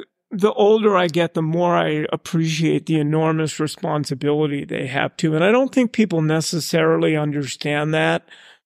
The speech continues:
that the burden of, you know, taking somebody's baby and making a commitment to operate on them and make them whole is a really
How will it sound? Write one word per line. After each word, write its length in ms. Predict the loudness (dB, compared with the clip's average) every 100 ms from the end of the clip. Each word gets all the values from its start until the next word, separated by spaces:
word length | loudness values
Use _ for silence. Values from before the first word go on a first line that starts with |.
| _ -4
that 180 | -2
the 100 | 0
burden 760 | 0 2 4 4 4 2 2 0
of, 440 | 0 0 -2 -6 -16 -4
you 140 | -2
know, 280 | 0 0 -2
taking 480 | 0 0 2 0 0
somebody's 520 | 0 0 0 -2 -4
baby 640 | -2 2 2 2 2 2
and 140 | 0 -2
making 360 | -4 -2 -4
a 60 | -4
commitment 560 | -6 0 0 0 -2
to 120 | -2 -2
operate 600 | 0 0 2 2 2 2
on 260 | 2 2
them 160 | 0 -2
and 160 | -2
make 240 | -4 -4 -2
them 160 | -2
whole 500 | -2 0 2 2 2 0
is 140 | 0
a 80 | 0
really 640 | 2 0 2 2 2